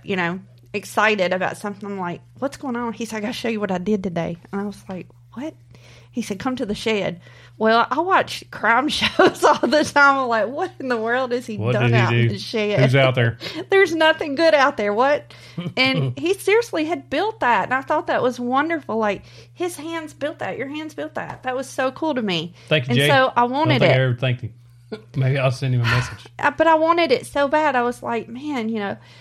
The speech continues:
Speaker 1: but then I thought,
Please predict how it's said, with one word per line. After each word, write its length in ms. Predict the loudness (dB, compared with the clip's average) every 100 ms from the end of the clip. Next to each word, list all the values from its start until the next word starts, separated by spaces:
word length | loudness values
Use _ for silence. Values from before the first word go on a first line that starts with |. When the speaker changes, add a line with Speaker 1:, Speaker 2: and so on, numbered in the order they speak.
| -20 -2
Speaker 1:
but 320 | 2 2 0 -6 _ -20 -20 -20 -20 -20 -20 -20 -20 -20 -20 -6
then 320 | -2 -2 -2
I 180 | -4 -4
thought, 380 | 2 4 4